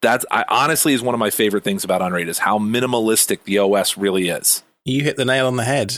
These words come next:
Speaker 2: Uh, it was a few years ago, I think sort of twenty thirteen, fourteen sort of period that I think you and I first crossed paths. Uh, this was when Docker was being added for the very first time to Unraid.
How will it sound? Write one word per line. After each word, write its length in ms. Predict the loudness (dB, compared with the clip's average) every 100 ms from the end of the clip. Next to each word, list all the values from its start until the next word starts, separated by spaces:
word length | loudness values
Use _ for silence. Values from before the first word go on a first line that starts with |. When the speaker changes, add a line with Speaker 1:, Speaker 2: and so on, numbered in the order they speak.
| -4
Speaker 2:
Uh, 520 | -2 0 -2 -4 -4
it 60 | -2
was 120 | 0
a 60 | -2
few 220 | -2 0
years 200 | 0 0
ago, 360 | 0 0 0 -2
I 40 |
think 420 | -2 -2 -2 -6
sort 160 | -2 -2
of 80 | -2
twenty 260 | -2 -2
thirteen, 640 | 0 -2 0 0 0 0 -2
fourteen 600 | -2 0 0 0 0 0
sort 240 | 0 0
of 200 | -2 -6 -10 _
period 380 | -2 2 2 0
that 100 | -2
I 20 |
think 300 | -2 -4 -6 -4
you 180 | -2
and 80 | 0
I 120 | 0
first 320 | 0 -2 -2 -2
crossed 260 | -2 -2
paths. 520 | -2 0 0 0 -2 -6 _ _ _ _ _
Uh, 140 | -2 0
this 180 | 0 0
was 160 | 0
when 360 | 0 0 -2 -2
Docker 340 | -2 0 0
was 160 | -2 -2
being 300 | -2 -2 -2
added 340 | -2 -2 -2 -4
for 140 | -4
the 80 | -2
very 260 | 0 -2
first 400 | -2 -2 -2 -2
time 300 | -2 -2 -2 -2
to 100 | -2
Unraid. 480 | -4 -2 -4 -4